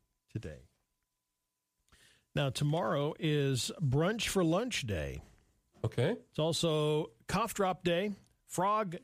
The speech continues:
Speaker 1: Jumping Day, Hummus Day. You got me started on that.
Speaker 2: Mm-hmm.
Speaker 1: Haven't had much lately, though. Uh, Mother Ocean Day on Saturday,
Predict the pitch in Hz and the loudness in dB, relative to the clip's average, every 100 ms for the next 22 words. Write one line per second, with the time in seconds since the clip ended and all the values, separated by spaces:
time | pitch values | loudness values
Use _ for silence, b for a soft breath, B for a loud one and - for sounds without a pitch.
0 | 113 143 202 185 180 160 175 180 165 - | -2 0 0 0 2 2 2 0 0 0
1 | 294 262 - 135 160 160 208 226 b b | 0 0 -2 -2 0 0 -2 -6 b b
2 | - 277 - 92 - 98 85 78 78 113 | -6 -4 -4 -6 -6 -6 -8 -10 -10 -4
3 | 139 131 127 151 - 233 147 156 123 107 | -2 0 0 -2 -4 -2 0 0 -2 -4
4 | - 127 104 101 - - B B _ 139 | -2 -2 -2 -6 -10 -14 B B _ 0
5 | 127 127 127 175 170 156 165 - 170 160 | 2 2 2 2 0 0 0 0 0 0
6 | 165 190 - 147 151 - 156 165 190 208 | -2 -4 -4 -4 -2 0 -2 0 -2 -4